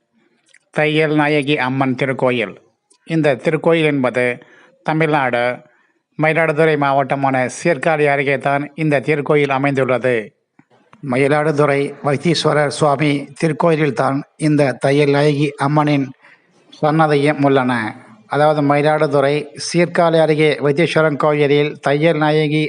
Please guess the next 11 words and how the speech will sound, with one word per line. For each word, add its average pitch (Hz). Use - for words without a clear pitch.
அம்பாள் 127
சமேத 165
வைத்தியநாத 156
சுவாமி 151
கோயிலில் 160
அமைந்துள்ளது. 135
இது 160
தேவரம்பாட 165
பெற்ற 160
இக்கோயிலில் 151
நவகிரகங்களில் 143